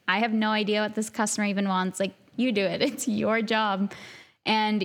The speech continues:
he was a bit insistent, like, "Hey, you know, help me out. Please do this for me." And I just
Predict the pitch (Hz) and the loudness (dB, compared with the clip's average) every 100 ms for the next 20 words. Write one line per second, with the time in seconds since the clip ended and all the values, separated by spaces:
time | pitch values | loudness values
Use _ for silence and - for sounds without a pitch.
0 | - 226 254 262 254 208 262 262 254 247 | -2 -2 0 2 0 2 0 2 0 0
1 | 202 208 - 202 190 196 208 - - 262 | -2 -2 -2 0 0 -2 -2 -4 -2 0
2 | 262 254 254 254 226 226 220 214 - 202 | 2 2 2 2 2 0 0 -2 -2 -2
3 | 196 220 233 233 226 226 - 220 202 196 | 0 2 2 2 0 -4 -4 -2 -2 0
4 | 240 233 226 240 226 220 214 202 190 196 | 0 0 -2 0 0 2 2 0 0 0
5 | 190 - | -2 -4